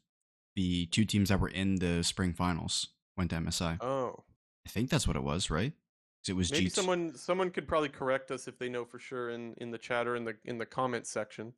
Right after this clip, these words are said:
Speaker 1: I was about to say,
Speaker 2: Uh,
Speaker 1: uh, actually, maybe that's not correct because wasn't spring finals B D S and G two? And B D S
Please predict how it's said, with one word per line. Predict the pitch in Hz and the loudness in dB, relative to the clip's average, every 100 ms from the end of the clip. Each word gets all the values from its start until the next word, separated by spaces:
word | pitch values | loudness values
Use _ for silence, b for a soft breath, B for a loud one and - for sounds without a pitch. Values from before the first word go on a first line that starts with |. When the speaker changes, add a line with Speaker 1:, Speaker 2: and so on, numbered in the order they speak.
| _ | _
Speaker 1:
I | 101 | -2
was | 104 | 6
about | 120 | 8
to | 113 | 8
say, | 120 104 | 8 6
Speaker 2:
Uh, | 78 | 6
Speaker 1:
uh, | 60 | 2
actually, | 104 - 98 | 2 2 2
maybe | 85 92 | 2 2
that's | 107 - | 2 2
not | 98 90 | 4 2
correct | - 92 87 | 2 0 0
because | - 87 85 | -4 -2 0
wasn't | 90 90 92 - | 2 4 4 2
spring | - 92 | 2 2
finals | 87 85 90 87 | 4 4 4 2
B | - 92 | 0 -2
D | 87 85 | 2 4
S | 92 - | 2 2
and | 92 | -2
G | 90 82 | -2 -2
two? | - 85 120 - _ _ _ _ - | -2 -2 -4 -8 _ _ _ _ -8
And | 85 | -4
B | 85 | -2
D | 90 87 | 0 2
S | 82 - | 2 0